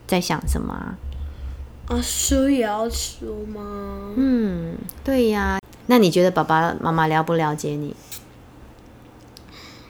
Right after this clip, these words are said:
Speaker 2: 了解。
Speaker 1: 了解。
Speaker 2: 可是也有一半不，呃，妈妈，
Speaker 1: 嗯。
Speaker 2: 爸爸全了解。
Speaker 1: 爸爸全了解。
Speaker 2: 妈妈。
Speaker 1: 那你刚刚说
Speaker 2: 只了解了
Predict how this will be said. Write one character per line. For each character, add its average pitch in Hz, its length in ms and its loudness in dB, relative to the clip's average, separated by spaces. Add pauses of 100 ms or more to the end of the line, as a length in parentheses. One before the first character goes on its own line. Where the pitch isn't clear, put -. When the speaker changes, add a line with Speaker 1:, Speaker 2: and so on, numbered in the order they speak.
(140)
Speaker 2:
了 240 180 -4 (120)
解。 226 280 -4 (420)
Speaker 1:
了 170 220 2
解。 - 300 -4 (640)
Speaker 2:
可 247 120 -4
是 320 260 4
也 240 100 0
有 233 200 2
一 208 100 -2
半 220 300 -4
不， - 200 -10 (300)
呃， 208 260 -2
妈 202 240 -6
妈， 202 320 -2 (380)
Speaker 1:
嗯。 220 120 0
Speaker 2:
爸 - 0 -
爸 214 220 2
全 220 380 -4
了 214 220 2
解。 - 400 -6
Speaker 1:
爸 170 80 0
爸 170 180 4
全 170 240 -2
了 165 220 0
解。 - 260 -6 (640)
Speaker 2:
妈 233 100 -8
妈。 226 440 0 (920)
Speaker 1:
那 247 160 8
你 180 180 2
刚 220 200 4
刚 226 100 6
说 269 80 10
Speaker 2:
只 254 80 4
了 247 360 8
解 220 280 2
了 214 320 0